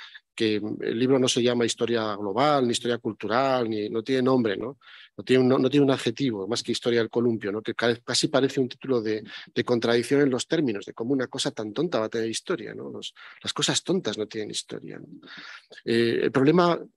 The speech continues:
como tú bien señalas, y como se han señalado también antes, es que la, la his-, cualquiera de estos elementos disciplinarios tiene una, tiene unas limitaciones. La historia cultural tiene unas limitaciones,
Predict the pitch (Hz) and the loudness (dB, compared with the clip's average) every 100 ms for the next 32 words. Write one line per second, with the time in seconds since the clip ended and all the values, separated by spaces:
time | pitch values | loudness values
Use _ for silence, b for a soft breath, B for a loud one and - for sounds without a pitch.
0 | - 127 120 143 147 147 143 123 131 143 | -6 -4 0 2 4 2 2 2 2 0
1 | 127 139 104 - 98 98 120 117 127 120 | -2 -4 -8 -10 -8 -2 0 0 2 2
2 | 120 117 110 113 120 127 123 - 117 - | 2 0 -2 0 0 0 -2 -2 -4 -2
3 | 120 110 101 B B _ 107 107 - 104 | 0 -2 -4 B B _ -4 -4 -4 -8
4 | - 104 135 139 143 - 139 120 117 123 | -6 -2 2 2 2 0 0 0 0 0
5 | 135 127 - 127 123 123 127 - 127 127 | 0 0 0 0 2 2 2 0 2 2
6 | 117 113 - 135 135 139 139 113 110 104 | 2 -2 -4 -2 0 0 0 -2 -2 -6
7 | - 113 104 98 - - _ b b 110 | -4 -4 -4 -8 -10 -12 _ b b -6
8 | - 139 143 135 123 131 147 135 113 110 | 2 2 4 0 0 2 2 0 -2 -2
9 | 107 107 104 98 101 101 110 - - | -2 -6 -6 -10 -10 -10 -12 -14 -14